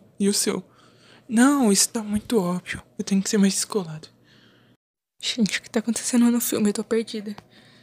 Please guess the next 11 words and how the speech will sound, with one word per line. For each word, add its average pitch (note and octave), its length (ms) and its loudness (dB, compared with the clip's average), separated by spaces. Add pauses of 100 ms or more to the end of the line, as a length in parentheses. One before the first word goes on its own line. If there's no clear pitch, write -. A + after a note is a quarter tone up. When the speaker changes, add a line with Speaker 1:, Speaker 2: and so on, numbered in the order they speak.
(1080)
Speaker 1:
Ela G3+ 200 -2
tá G3 100 0
prestando G3+ 340 0
atenção F#3+ 340 0
no F#3+ 100 2
filme, F#3 360 -2
é F3 40 0
melhor F3+ 240 -2
esperar F#3 400 -6
acabar. F3 440 -6 (1900)
Speaker 2:
Hum, G#3+ 360 0